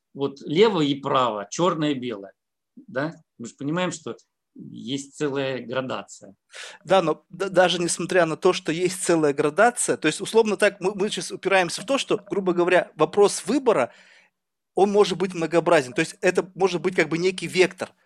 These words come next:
Speaker 1: Да.
Speaker 2: Но по каждому конкретному пути, идти или не идти, всегда два ответа.
Speaker 1: Э,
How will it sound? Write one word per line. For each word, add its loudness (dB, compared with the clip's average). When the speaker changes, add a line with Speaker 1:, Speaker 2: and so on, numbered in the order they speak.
Speaker 1:
Да. -8
Speaker 2:
Но -6
по 2
каждому 2
конкретному -2
пути, -4
идти -4
или -4
не -4
идти, -6
всегда -2
два 4
ответа. -4
Speaker 1:
Э, -10